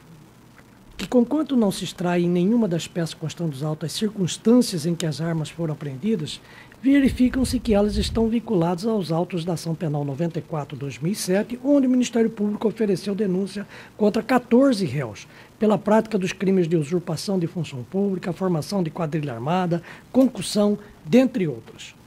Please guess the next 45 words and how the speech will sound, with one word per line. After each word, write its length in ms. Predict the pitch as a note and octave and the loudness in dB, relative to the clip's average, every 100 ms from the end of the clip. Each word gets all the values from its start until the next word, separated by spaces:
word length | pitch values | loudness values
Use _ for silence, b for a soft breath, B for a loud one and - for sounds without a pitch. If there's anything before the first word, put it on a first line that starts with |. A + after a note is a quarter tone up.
| B B B B B B - | B B B B B B -6
É, 400 | G#3 G3 G3 F#3+ F#3+ | 2 4 4 2 2
digo 240 | C4+ A3 | 2 4
ainda 380 | F#3+ A3+ G#3 D#3+ | 4 4 4 0
que, 340 | - F#3 G#3 | -4 -2 2
embora 440 | G#3+ G#3 C4 C#4 A3+ | 2 4 2 2 0
as 140 | D3 | 0
armas 320 | G3 F#3+ F3+ | 0 0 -4
tenham 300 | - A#3 G#3 | -4 -2 -2
sido 300 | F3+ G#3+ F#3 | -2 -2 -2
apreendidas 800 | E3+ G3 E3 E3+ F#3 D#3+ D3 - - | -2 -2 -2 0 0 0 -2 -8 -4
em 140 | G3 D#3+ | -2 0
vinte 240 | F3 F3+ | 2 0
e 60 | - | 0
cinco 360 | B3+ C#4 A#3 | 0 0 0
de 100 | F3 | -2
dez 360 | C3 E3+ F#3 D#3 | 0 2 2 0
de 100 | D3+ | -2
dois 220 | D3+ B2+ | -4 -4
mil 140 | D#3 | -4
e 20 | C#3+ | -4
sete 480 | F3+ G#3 G3 - B B B - | 0 2 0 -6 B B B -2
e 60 | |
a 60 | E3 | -2
peça 340 | - A3+ G#3 | 4 4 6
acusatória 580 | F#3+ F3+ E3 D#3 F#3 F3+ | 0 2 2 2 2 2
oferecida 540 | D#3+ F3+ D3+ - F3+ E3 | 2 0 -2 -2 0 2
em 100 | D3 | 2
vinte 480 | A2+ F#3+ B3+ A#3+ | 4 8 8 6
de 180 | E3+ D#3 | 0 -2
seis 320 | - F3+ F3+ | 2 4 4
de 120 | D3+ D3+ | 2 0
dois 200 | D3 A#2+ | 0 0
mil 140 | D3 | 0
e 40 | |
oito, 300 | D3+ A3+ A3 B B B B | 6 6 4 B B B B
a 140 | A#3 A#3+ | 0 0
ação 320 | - C#4 C#4+ | 0 -2 2
penal 400 | A3+ F#3 G#3+ A3 | 4 6 6 6
ainda 240 | G3 G#3 | 4 4
se 120 | - | 2
encontra 380 | G3+ E3 F#3 G3+ | 0 0 0 2
em 20 | |
sua 220 | F3+ F#3 D#3 | 2 2 2
fase 280 | F3 E3 | 2 4
embrionária, 680 | F#3 F#3 A3 G#3 G3+ G3 B2 | 4 4 4 6 6 4 2